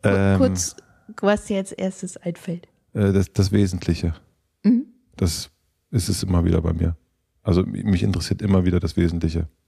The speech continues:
Speaker 1: Also in Menschen, in, in, in, in Orten, was ist das Wesentliche des Ortes, was ist das Wesentliche in dem Menschen?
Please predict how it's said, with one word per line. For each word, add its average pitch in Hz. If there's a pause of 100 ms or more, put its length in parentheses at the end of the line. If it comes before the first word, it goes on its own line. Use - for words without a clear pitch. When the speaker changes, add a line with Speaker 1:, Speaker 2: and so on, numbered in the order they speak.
(140)
Speaker 1:
Also 82 (240)
in 87
Menschen, 92 (1040)
in, -
in, 85
in, 98
in 85 (1300)
Orten, 90 (360)
was 90
ist 95
das 85
Wesentliche 85
des 85
Ortes, 92
was 85
ist -
das 82
Wesentliche 82
in 85
dem 85
Menschen? 87